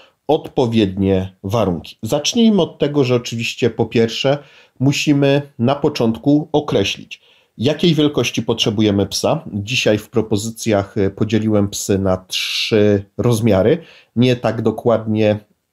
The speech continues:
odpowiadające temu, co za, najczęściej się przyjmuje. Przyjąłem psy małe,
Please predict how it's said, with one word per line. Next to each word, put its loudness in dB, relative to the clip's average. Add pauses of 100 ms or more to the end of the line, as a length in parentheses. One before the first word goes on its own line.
(180)
odpowiadające 0
temu, 0
co -2
za, -2
najczęściej 0
się -2
przyjmuje. 0 (380)
Przyjąłem 2
psy -4
małe, 2